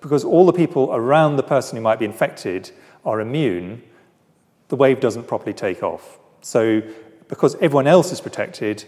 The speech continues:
I am protected, even if I have not been vaccinated or the vaccine has not properly worked. So these are the three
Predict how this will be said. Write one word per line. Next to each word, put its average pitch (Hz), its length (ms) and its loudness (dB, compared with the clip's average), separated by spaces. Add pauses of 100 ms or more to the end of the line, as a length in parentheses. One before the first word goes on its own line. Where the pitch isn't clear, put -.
(640)
I 123 160 0
am 107 120 -6
protected, - 560 -12
even 143 260 0
if 120 120 -2
I 131 180 4
have 113 120 -8
not 113 160 -2
been 104 140 -8
vaccinated 104 520 -6
or 110 40 -4
the 101 60 -2
vaccine 98 400 -4
has 95 140 -12
not 95 180 -10
properly 95 260 -8
worked. 92 420 -8 (340)
So 113 180 -6
these 165 200 2
are 143 40 -6
the 127 100 -2
three 110 420 -2